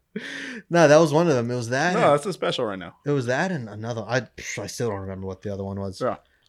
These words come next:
Speaker 1: Um, but so I get to the order window. They're like, "Welcome to Carl's Junior How can I help you?" I'm like, "I'll meet you guys at the window."
Speaker 2: <laughs> Oh, shit. There's not over.
Speaker 1: <laughs>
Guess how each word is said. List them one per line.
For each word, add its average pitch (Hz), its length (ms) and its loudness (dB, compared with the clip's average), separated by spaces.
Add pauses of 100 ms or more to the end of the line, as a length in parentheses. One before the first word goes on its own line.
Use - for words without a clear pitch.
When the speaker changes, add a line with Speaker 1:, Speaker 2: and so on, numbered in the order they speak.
(200)
Speaker 1:
Um, 104 680 2
but 117 160 -6
so 120 80 0
I 113 80 4
get 127 180 2
to 151 80 -4
the 147 80 2
order 110 280 2
window. 101 440 -2
They're 117 80 -8
like, 123 240 -4
"Welcome 226 220 -6
to 220 80 -4
Carl's 214 200 0
Junior 220 200 -2
How 208 100 -2
can 208 100 -4
I 208 40 -2
help 214 240 0
you?" 165 80 0
I'm 135 100 -2
like, 110 160 0 (120)
"I'll 151 100 6
meet 147 140 4
you 123 60 2
guys 104 160 4
at 101 60 -4
the 107 80 -2
window." 98 220 0 (100)
Speaker 2:
<laughs> - 80 -6
Oh, 220 460 8
shit. - 220 2 (340)
There's 269 260 2
not 302 160 8
over. 269 580 6
Speaker 1:
<laughs> 175 80 -6